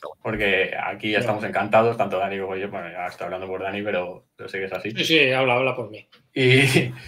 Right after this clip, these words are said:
Speaker 1: y nos gusta compartir todos estos momentos con vosotros, hablar de, de lo que nos gusta y, y porque juguemos más juntos, que mucho hablar de los juegos, pero luego jugamos de Pascuas a Ramos, o sea que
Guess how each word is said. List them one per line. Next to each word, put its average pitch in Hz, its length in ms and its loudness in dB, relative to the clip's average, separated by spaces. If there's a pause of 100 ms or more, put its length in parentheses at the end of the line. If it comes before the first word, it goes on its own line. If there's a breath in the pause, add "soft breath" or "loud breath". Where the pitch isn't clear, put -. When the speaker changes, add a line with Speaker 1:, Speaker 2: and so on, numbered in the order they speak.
(600 loud breath)
Speaker 1:
y 104 1000 2
nos 110 140 4
gusta 113 220 6
compartir 98 440 4
todos 95 220 -4
estos 87 460 -6
momentos 95 340 -6
con 98 100 -6
vosotros, 117 680 2
hablar 92 280 -2
de, 85 420 -8
de - 80 -8
lo 95 80 -8
que 92 80 -10
nos 90 140 -12
gusta 113 440 -4 (680)
y, 95 760 -4
y 117 100 -4
porque 101 260 0
juguemos 92 320 -2
más 82 140 -4
juntos, 95 360 -4
que 82 160 -10
mucho 90 280 -8
hablar 92 260 0
de 95 300 0
los 95 160 -2
juegos, 120 500 4
pero 92 240 -6
luego - 540 0 (100)
jugamos 104 840 0 (120)
de 101 220 -2
Pascuas 98 340 -2
a 90 60 -4
Ramos, 175 280 -2
o - 60 -20
sea - 100 -14
que 85 160 -18